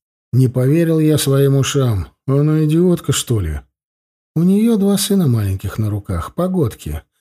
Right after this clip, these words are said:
Один больной, проговорила бабушка. "Ну и идиотка, конечно. Куда ж без этого?"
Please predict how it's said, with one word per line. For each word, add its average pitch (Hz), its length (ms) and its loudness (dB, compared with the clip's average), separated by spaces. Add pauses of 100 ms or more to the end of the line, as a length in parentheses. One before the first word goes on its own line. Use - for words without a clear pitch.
(160)
Один 202 360 2
больной, 135 580 2 (200)
проговорила 90 560 -2
бабушка. 90 720 -4 (560)
"Ну 202 340 4
и 139 480 4
идиотка, 147 540 2
конечно. 143 680 2
Куда 269 380 2
ж 254 100 2
без 226 220 2
этого?" 113 540 0